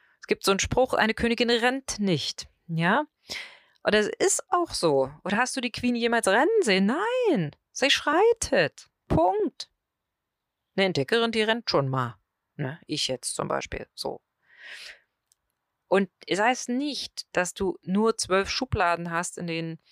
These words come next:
in denen du hi-, in die du hineinpasst. Nein. Es gibt zum einen zu jeder dieser zwölf weiblichen Archetypen noch mal jeweils fünf Unterarchetypen. Also du hast insgesamt sechzig.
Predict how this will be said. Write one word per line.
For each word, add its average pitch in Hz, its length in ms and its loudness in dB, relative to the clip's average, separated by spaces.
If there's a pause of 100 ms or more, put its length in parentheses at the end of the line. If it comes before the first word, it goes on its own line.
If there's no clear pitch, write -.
(380)
in 180 120 2
denen 180 240 4
du 165 240 0 (220)
hi-, - 240 -14 (240)
in 175 160 2
die 175 160 -2
du 180 160 0
hineinpasst. 160 880 0
Nein. 160 560 0 (680)
Es 170 140 -2
gibt - 280 -6
zum - 160 -4
einen 214 480 0 (380)
zu - 200 -4
jeder 160 760 2 (220)
dieser 135 300 -6
zwölf 165 420 2 (240)
weiblichen 147 460 -2
Archetypen 147 420 -8
noch 139 120 -2
mal 135 240 -2 (440)
jeweils 196 480 2
fünf 285 480 -2
Unterarchetypen. 151 1040 -2
Also 147 180 0
du 147 80 -4
hast 143 160 -4
insgesamt 143 480 -6
sechzig. 156 840 -4